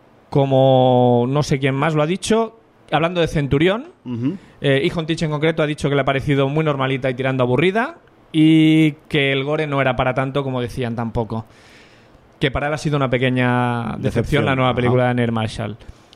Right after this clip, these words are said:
Speaker 1: Lo que sí recomienda es la peli de animación Batman Under the Hood,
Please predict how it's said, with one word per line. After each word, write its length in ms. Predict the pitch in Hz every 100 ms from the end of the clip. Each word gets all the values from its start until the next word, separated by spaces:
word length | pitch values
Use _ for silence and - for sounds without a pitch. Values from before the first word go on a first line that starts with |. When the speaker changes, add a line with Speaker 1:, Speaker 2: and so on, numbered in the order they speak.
| -
Speaker 1:
Lo 120 | 147
que 100 | 151
sí 120 | 156
recomienda 460 | 160 156 175 202 -
es 60 |
la 100 | 175
peli 160 | 143 143
de 60 | 139
animación 640 | 139 135 - 143 139 139
Batman 380 | 139 147 143 139
Under 260 | 139 135
the 80 | 131
Hood, 200 | 120 220